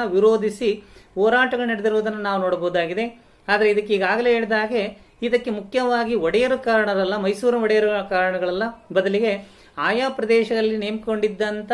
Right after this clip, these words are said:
ಅಧಿಕಾರಿಗಳು ಮಾಡಿದಂತಹ ತಪ್ಪುಗಳು ಮೈಸೂರು ಸಂಸ್ಥಾನದ ವಿರುದ್ಧ ದಂಗೆಗಳು ನಡೀಲಿಕ್ಕೆ ಕಾರಣವಾಗಿರುವುದನ್ನು ನಾವು ನೋಡಬಹುದಾಗಿದೆ.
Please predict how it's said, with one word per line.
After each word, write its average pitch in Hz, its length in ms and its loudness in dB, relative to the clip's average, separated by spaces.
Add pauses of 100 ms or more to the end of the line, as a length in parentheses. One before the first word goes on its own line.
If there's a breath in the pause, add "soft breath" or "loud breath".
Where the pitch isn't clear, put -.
(100)
ಅಧಿಕಾರಿಗಳು 233 760 0
ಮಾಡಿದಂತಹ 202 1040 -2 (160)
ತಪ್ಪುಗಳು 233 720 2 (240 loud breath)
ಮೈಸೂರು 240 360 0
ಸಂಸ್ಥಾನದ 226 520 -2
ವಿರುದ್ಧ 208 300 0
ದಂಗೆಗಳು 226 440 2
ನಡೀಲಿಕ್ಕೆ 214 340 -4
ಕಾರಣವಾಗಿರುವುದನ್ನು 185 720 0
ನಾವು 175 160 -4
ನೋಡಬಹುದಾಗಿದೆ. 175 800 -4